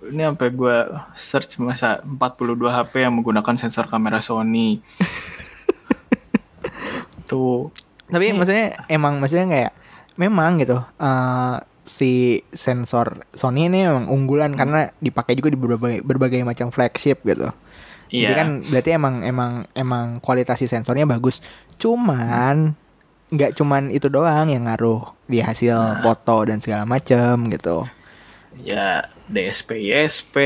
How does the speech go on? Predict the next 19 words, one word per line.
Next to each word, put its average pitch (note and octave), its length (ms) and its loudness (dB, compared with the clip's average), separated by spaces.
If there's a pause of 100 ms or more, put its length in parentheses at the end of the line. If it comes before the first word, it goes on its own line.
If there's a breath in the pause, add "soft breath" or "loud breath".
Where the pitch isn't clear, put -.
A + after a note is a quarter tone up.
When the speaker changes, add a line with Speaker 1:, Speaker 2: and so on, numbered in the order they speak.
(160)
Speaker 1:
ya G#2 160 2
softwarenya. C#3+ 1200 0 (560 loud breath)
Speaker 2:
Mm-mm. B2 400 -4
Speaker 1:
Lu, B2+ 100 0 (220)
lu B2+ 200 -2
pikir F3+ 360 0
brand C3 320 0
yang B2+ 180 0
menyatakan B2+ 640 0
kamera B2 380 0
phone E3+ 300 -2
emang D#3+ 340 -2
nggak, A#2 240 2 (240)
nggak A2+ 240 0
dipermaksa A#2 800 0
habis-habisnya B2 800 0
gitu? D3+ 240 2 (160)
Speaker 2:
Iya. A2+ 160 0 (400 loud breath)
Emang D#3+ 240 0